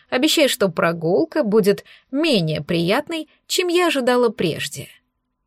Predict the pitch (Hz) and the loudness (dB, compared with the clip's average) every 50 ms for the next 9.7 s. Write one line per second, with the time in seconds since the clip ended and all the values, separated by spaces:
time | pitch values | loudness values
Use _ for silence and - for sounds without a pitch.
0 | _ _ _ _ _ _ _ _ _ _ _ - 202 233 277 330 415 403 349 285 | _ _ _ _ _ _ _ _ _ _ _ -2 0 2 4 4 4 4 2 2
1 | 220 226 208 - 220 196 - - 190 185 180 - - 180 185 170 233 302 294 339 | 2 4 4 4 4 2 2 2 0 0 0 0 0 0 2 2 2 2 2 2
2 | 262 220 208 190 - 180 175 165 180 175 170 175 - - - - - 196 190 269 | 2 4 2 2 2 0 -4 -2 -2 -2 -2 -2 -4 -4 -6 -4 -2 -2 0 0
3 | 330 320 - - 240 254 277 320 311 277 220 220 220 202 190 165 - - 190 180 | 0 0 0 -2 -2 -2 -2 0 0 0 2 2 2 2 0 -2 -2 -4 -4 -4
4 | 170 - 262 311 339 330 - 269 247 262 254 254 320 320 330 320 285 247 214 185 | -2 0 0 0 2 0 0 -2 -2 -2 0 0 0 2 0 0 0 0 2 2
5 | 165 147 147 160 151 - - - _ _ - - _ _ - - - 202 208 254 | 0 0 -2 -4 -6 -6 -10 -14 _ _ -20 -20 _ _ -8 -2 2 2 4 4
6 | 302 339 - - 294 285 277 269 - - - - - - 277 294 269 247 262 262 | 4 2 0 0 0 0 -2 -2 -4 -6 -10 -10 -6 -2 -2 -2 0 0 -2 -2
7 | 226 196 170 156 147 147 143 139 - _ _ _ _ _ _ _ - 190 202 240 | 0 0 0 0 0 -2 -6 -10 -12 _ _ _ _ _ _ _ -4 -2 0 2
8 | 277 277 349 339 - 311 302 302 269 240 226 240 240 240 - - 202 175 156 - | 2 4 2 2 0 0 0 2 2 0 0 0 0 0 2 2 0 0 0 -2
9 | 180 - - 180 180 202 254 330 359 302 214 160 147 139 | -6 -6 -4 -2 0 0 2 2 2 0 0 -2 -4 -6